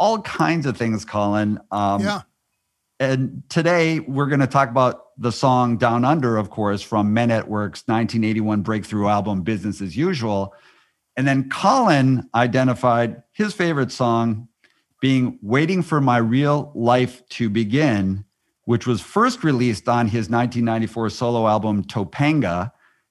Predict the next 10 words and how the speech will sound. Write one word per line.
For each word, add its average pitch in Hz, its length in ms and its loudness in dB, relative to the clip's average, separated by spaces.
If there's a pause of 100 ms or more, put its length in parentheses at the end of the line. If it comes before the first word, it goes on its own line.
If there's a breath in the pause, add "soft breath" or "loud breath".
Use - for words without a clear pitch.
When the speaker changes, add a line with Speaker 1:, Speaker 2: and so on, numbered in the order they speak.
(160)
Speaker 1:
and 127 160 2
then 127 220 2
later 156 240 0
released 131 560 0
in 123 100 2
a 113 60 0
very 123 280 0
different 135 360 -2
form, 82 500 -6 (480)
in 113 160 -2